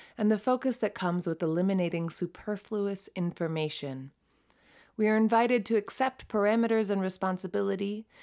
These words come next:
and the way that they help us envision structure and prioritize our resources.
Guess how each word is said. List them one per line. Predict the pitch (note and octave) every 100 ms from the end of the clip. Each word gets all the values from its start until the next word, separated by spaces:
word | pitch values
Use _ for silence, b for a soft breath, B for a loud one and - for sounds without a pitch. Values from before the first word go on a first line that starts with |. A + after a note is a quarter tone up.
| B -
and | G#3
the | A3
way | B3+ C4+
that | C4+
they | B3 A3
help | A3+ A3
us | A3+ A3
envision | G3 G3+ F#3 F#3
structure | F#3 - G#3 - E3 D3+ - -
and | E3+
prioritize | E3+ E3+ F3+ F3+ F#3 D3 C#3+ D3
our | D3
resources. | F#3 G3+ - C#3 C3 - C3+ C#3+ -